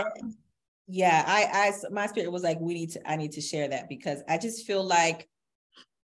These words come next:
uh, we get, th-, that gets lost, you know? And even when I think about, like, after I graduated medical school, I went through an identity crisis because when I went to school, I was one of the very few Black people, and I'm used to that,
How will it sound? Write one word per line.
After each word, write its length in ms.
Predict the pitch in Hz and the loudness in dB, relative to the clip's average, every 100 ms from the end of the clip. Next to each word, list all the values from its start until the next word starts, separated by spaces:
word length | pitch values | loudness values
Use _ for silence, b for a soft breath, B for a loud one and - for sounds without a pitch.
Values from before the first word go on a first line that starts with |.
| _ - - | _ -6 0
uh, 60 | 302 | 2
we 160 | 311 | 2
get, 500 | 330 277 - - 185 | 0 -2 -4 -14 -4
th-, 160 | 240 214 | -2 4
that 220 | 247 247 | 4 4
gets 200 | 240 220 | 0 -4
lost, 680 | 165 160 175 127 - - - | 0 4 6 4 -2 -10 -12
you 200 | 175 175 | -8 -2
know? 380 | 180 185 196 - 196 | 2 6 6 6 2
And 180 | 196 | 0
even 260 | 190 277 294 | 0 0 2
when 100 | 262 | 4
I 100 | 240 | 2
think 220 | 240 226 | 0 -2
about, 320 | 190 180 175 | 2 2 2
like, 300 | 165 160 156 - | 0 0 -2 -4
after 380 | 170 190 190 165 | -2 -2 0 4
I 120 | 156 | 4
graduated 400 | 156 165 165 151 | 4 2 2 -2
medical 300 | 151 156 165 | -4 -4 -4
school, 260 | 165 143 - | -8 -8 -6
I 140 | - 202 | 0 0
went 300 | 220 214 208 | 0 -4 -6
through 240 | 175 170 - | -6 -6 -2
an 160 | 180 | 0
identity 460 | 196 190 208 262 202 | 2 0 -2 -2 -4
crisis 580 | 196 139 156 - - - | -4 -4 -4 -14 -18 -14
because 520 | 170 165 165 156 151 - b b - | -14 -4 -2 0 -2 -8 b b -10
when 180 | 170 170 | -6 -4
I 220 | - 214 | 2 2
went 200 | 302 262 | 2 0
to 100 | 247 | -4
school, 840 | 196 - 185 180 170 165 160 - _ - | -10 -6 0 2 2 2 0 -4 _ -2
I 380 | 180 196 202 220 | 2 6 6 4
was 200 | 208 190 | 0 0
one 140 | 190 | -2
of 80 | 196 | -2
the 60 | 202 | 0
very 200 | 202 208 | 0 -2
few 180 | 208 226 | -4 -2
Black 320 | 180 156 - | 0 0 0
people, 440 | 160 151 147 151 | -8 -4 -4 -2
and 100 | 247 | 0
I'm 260 | 320 339 254 | 2 4 4
used 400 | 220 262 269 - | 2 0 -2 -2
to 100 | 254 | 0
that, 320 | 214 127 73 | 2 0 -2